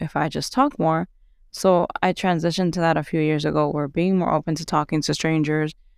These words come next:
being able to go into a room and network, and being able to own up to who I am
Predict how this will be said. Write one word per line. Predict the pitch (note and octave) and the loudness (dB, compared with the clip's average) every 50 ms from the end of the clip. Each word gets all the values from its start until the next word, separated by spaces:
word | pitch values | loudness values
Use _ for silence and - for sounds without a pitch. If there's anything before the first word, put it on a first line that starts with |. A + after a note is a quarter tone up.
| _ _ _ _ - - | _ _ _ _ -8 -2
being | G3 G#3 G#3 G3 F#3+ | 0 2 2 4 2
able | F3 F3 F3+ | 2 0 -2
to | - - E3+ | -2 -2 0
go | E3+ E3+ E3 | 2 2 2
into | E3 D#3 - D#3+ | 2 2 0 0
a | D#3 | 0
room | D#3 D#3 D#3+ | 2 2 2
and | D#3+ D#3 | 2 2
network, | D#3 D#3 D#3 - - D#3+ D#3 D3+ D3 D3+ - _ _ - - - | 2 0 0 0 0 0 0 0 0 -2 -4 _ _ -20 -12 -8
and | - D3+ D#3 D3+ | -4 -2 0 2
being | F3 F#3+ F#3+ F#3 | 2 2 4 4
able | F3+ E3+ E3 E3 | 2 2 0 -2
to | - - - - - | -4 -6 -8 -4 -2
own | E3+ E3+ E3+ E3+ E3 E3 D#3+ | 0 0 2 2 2 2 0
up | D#3+ D#3 - - | 0 0 -2 -4
to | - E3+ | -4 -4
who | D#3 D#3+ D#3+ | -2 0 0
I | D#3+ D#3 | 2 2
am | D3+ D3+ D#3 D3+ D3+ D3+ D3+ D3+ D#3 | 2 2 0 0 0 0 0 -2 -4